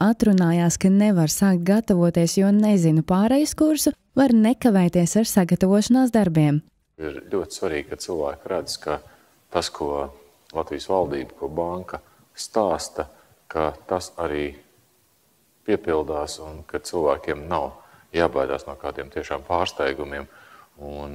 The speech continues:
Speaker 2: uh, mums ir tiešām ir ļoti svarīgi, ņemot vērā, ka cilvēki ļoti daudz ko par Eiropu, par Eiropas monetāro savienību nezin, uh,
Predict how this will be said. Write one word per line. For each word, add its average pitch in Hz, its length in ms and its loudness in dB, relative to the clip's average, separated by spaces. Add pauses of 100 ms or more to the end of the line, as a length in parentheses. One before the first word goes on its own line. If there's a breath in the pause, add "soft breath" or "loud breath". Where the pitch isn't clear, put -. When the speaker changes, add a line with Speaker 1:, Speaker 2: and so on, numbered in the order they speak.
Speaker 2:
uh, 73 340 -10 (140)
mums 95 160 -12
ir 104 140 -6
tiešām 87 420 -4
ir 80 80 -6
ļoti 78 300 -6
svarīgi, 69 600 -4 (160)
ņemot 78 300 -12
vērā, 80 240 -4
ka - 160 -14
cilvēki 76 800 -4
ļoti 78 160 -2
daudz 87 320 -4
ko 67 160 -4
par 76 160 -6
Eiropu, 90 560 -2
par 71 160 -4
Eiropas 78 460 -6 (500 loud breath)
monetāro 82 400 -2
savienību 73 640 -8
nezin, 76 400 -6
uh, - 560 -10